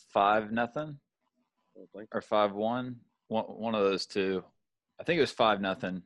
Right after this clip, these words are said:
Speaker 1: Um, it was very one-sided. It's just a lot of, a lot of reattacks from, from Lugo that were just beautiful, um, which is kinda Pletcher's M O, so it's kinda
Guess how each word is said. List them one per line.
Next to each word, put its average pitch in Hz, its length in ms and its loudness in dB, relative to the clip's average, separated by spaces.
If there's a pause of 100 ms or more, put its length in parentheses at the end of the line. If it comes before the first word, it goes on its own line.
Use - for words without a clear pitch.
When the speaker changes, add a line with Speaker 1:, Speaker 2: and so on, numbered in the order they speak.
(120)
Speaker 1:
Um, 92 260 -2
it 110 40 -2
was 95 120 -4
very 101 280 6
one-sided. 92 680 2 (680)
It's 92 120 -12
just 92 180 -6
a - 20 -2
lot 95 200 4
of, 92 120 2
a - 160 -10
lot 110 140 4
of 98 80 2
reattacks 92 520 0
from, 90 280 -8 (160)
from 90 180 -10
Lugo 87 340 0
that 80 100 -4
were 80 100 -6
just 82 280 -10 (540)
beautiful, 87 540 -4 (360)
um, 85 280 -2
which 98 160 -8
is - 200 -8
kinda 127 220 -4
Pletcher's 98 420 -4
M 92 140 -2
O, 90 200 2
so - 140 -8
it's 82 120 -8
kinda 82 320 -6